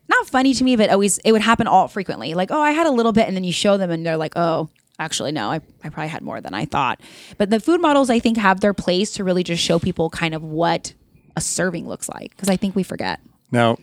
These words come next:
Speaker 2: some maybe rapid fire questions that come up frequently is, you know, what's the de-, deal with artificial sweeteners? Diet Cokes or, like, whatever Splendas, are those okay?
Speaker 1: Yeah, that's a good question and comes up a lot.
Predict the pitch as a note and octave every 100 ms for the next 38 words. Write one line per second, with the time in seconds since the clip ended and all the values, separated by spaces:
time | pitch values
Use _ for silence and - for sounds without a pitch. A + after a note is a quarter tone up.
0 | - - C3 D3 C3+ A#2 A#2 A#2 G2+ G2+
1 | G2 - F#2+ - F2+ F2+ - F2+ F2+ F2
2 | - F2 - F2 F2 E2+ - - _ _
3 | - G#2+ G#2 C3+ - B2 B2 B2 A2+ A2+
4 | G#2 G#2 G2+ G2 F#2+ F2+ - F2+ E2+ D#2
5 | - - G#2 G#2 - G2+ G2 G2 F#2+ -
6 | F#2+ F#2+ G#2 F#2+ G2+ G2 F#2 - G2 F#2+
7 | F#2+ F#2 G2 G2+ F2+ F2+ - D2+ - _
8 | _ _ _ _ _ _ _ A3+ C4+ G3
9 | A#3+ B3+ C#4+ C#4 A#3+ A#3 A#3+ G#3+ F#3+ G3
10 | F#3 F#3+ E3 D#3+ D3+ E3+